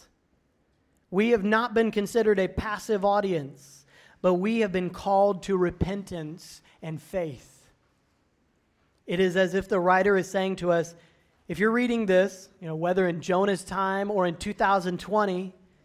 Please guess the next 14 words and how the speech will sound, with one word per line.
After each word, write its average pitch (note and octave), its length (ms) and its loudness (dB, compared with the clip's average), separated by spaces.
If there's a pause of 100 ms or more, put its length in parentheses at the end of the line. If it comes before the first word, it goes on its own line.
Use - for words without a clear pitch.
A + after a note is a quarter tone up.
(300)
if F#3 200 -2
you A#3 220 4
are A#3+ 160 6
reading A3 400 0
this, E3+ 300 -2
there's F3+ 320 -2
still G#3 260 0
time. D3 600 -8 (520)
Heed A3+ 380 -2
the G#3 100 6
lesson G3+ 460 2
of E3 120 -4
this F3 180 -4
story. F#3 600 -6